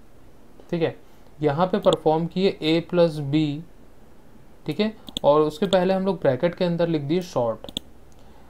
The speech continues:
अब ये integer value है, integer को ऐड करेगा, ठीक है, क्योंकि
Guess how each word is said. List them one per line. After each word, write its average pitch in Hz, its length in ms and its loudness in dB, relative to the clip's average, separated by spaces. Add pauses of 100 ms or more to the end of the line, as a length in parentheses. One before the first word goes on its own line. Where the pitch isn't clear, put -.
(120)
अब 139 180 -2
ये 170 280 2
integer 190 420 2
value 190 260 4
है, 208 80 2
integer 156 480 0
को 180 120 0
ऐड 131 180 2
करेगा, 107 380 -10 (1040)
ठीक 165 140 -6
है, 147 100 2
क्योंकि 143 300 -4